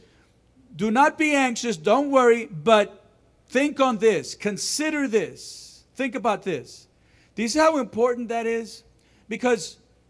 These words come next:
what do you think faith is? What do you think faith is? Remember he said, "You have little faith." What do you think faith is? Faith, i-, i-, is faith the absence of thinking?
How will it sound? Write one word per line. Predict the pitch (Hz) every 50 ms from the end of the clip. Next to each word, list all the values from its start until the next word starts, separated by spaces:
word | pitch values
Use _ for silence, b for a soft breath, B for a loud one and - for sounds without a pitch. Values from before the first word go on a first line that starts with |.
| _ _ _ _ _ _ -
what | 180 185 269 311
do | 339 339
you | 359 349
think | 349 - 277 285 277 240
faith | - - - 240 233 226 240 - - -
is? | - 202 185 160 131 120 107 - - - - - _ _ _ _ _ _ _ _ _ _ _ _ _ _ _ _ _ _ _ -
What | 233 277
do | 320
you | 277
think | 208 240 240 214 160
faith | - 202 175 160 156
is? | 135 131 131
Remember | 160 202 233 240 254
he | 240
said, | 196 214 220 214 -
"You | 175 208 220
have | 214 208
little | 185 190 196 185 165
faith." | - - 175 123 120 - -
What | 190 233
do | 220 247
you | 240
think | 202 240 226 190 151
faith | - 202 180 165 175 175
is? | 139 120 -
Faith, | - - - 254 302 349 339 - - - B B B B B B B B B B B B
i-, | -
i-, | - -
is | - 233 208 - 220 220 175 147 -
faith | - - 254 269 311 311 320 - - -
the | 156 196 208 190
absence | 175 190 208 226 254 247 - - 285 285 269 214 -
of | - 190 185 185
thinking? | - - 202 208 214 202 262 262 262 302 247